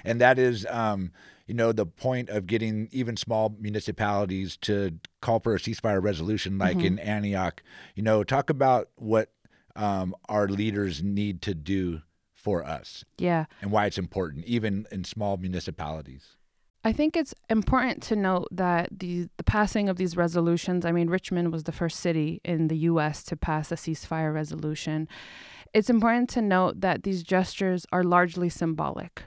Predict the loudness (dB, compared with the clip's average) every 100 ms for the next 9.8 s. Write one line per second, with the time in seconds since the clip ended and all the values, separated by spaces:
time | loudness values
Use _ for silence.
0 | -8 -4 -4 -6 -14 -20 -20 _ -2 0
1 | 0 -2 0 2 4 2 0 -12 -18 -6
2 | -2 -2 0 0 2 -2 -2 0 -2 -2
3 | -2 -2 -2 -2 -2 -2 -2 -2 -2 0
4 | 0 -2 -4 -2 0 -2 -2 6 8 8
5 | 4 2 2 2 0 -2 -2 -2 0 -2
6 | -2 -4 -2 -4 -4 -4 -4 -6 -8 -12
7 | -8 -6 -6 -6 -6 -4 -4 -6 -6 -8
8 | -10 -10 -4 -2 -2 -4 -4 -2 -2 -4
9 | -6 -4 -2 -2 -4 -2 -4